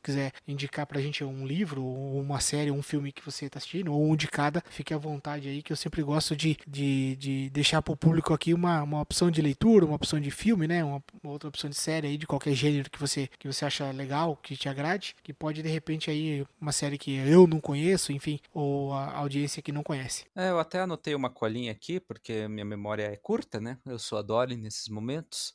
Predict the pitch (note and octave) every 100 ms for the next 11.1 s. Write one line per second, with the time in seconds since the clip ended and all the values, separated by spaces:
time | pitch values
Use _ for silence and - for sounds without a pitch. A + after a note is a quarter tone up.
0 | - E3+ A2 A2 A2+ A2 G#2+ G#2+ G#2 G2+
1 | G2 - C#3+ - D#3+ D3 D3 C3+ C#3 C3
2 | - A#2+ A2+ B2 - B2+ A2 A2+ B2+ C3
3 | A2+ - A2 B2+ - B2 A#2+ - C3 -
4 | C#3 B2+ A#2+ B2+ - D3+ A#3 A#3 A#2+ A#2+
5 | B2+ A2 A2 - - A2+ G#2+ A#2 - A2
6 | G#2+ G2 G2 G#2 A2 G#2 G#2 A#2 A#2+ -
7 | D#3 - C3+ B2 A2 - G#2 G2+ G2+ G2
8 | - G2 G2 G#2+ C3 A#2+ - B2 A#2+ A#2
9 | A2+ B2+ - C3+ C3+ A#2+ C3 C3 - A2
10 | - G2 A#2 - - A2 A2 G2+ G#2 G#2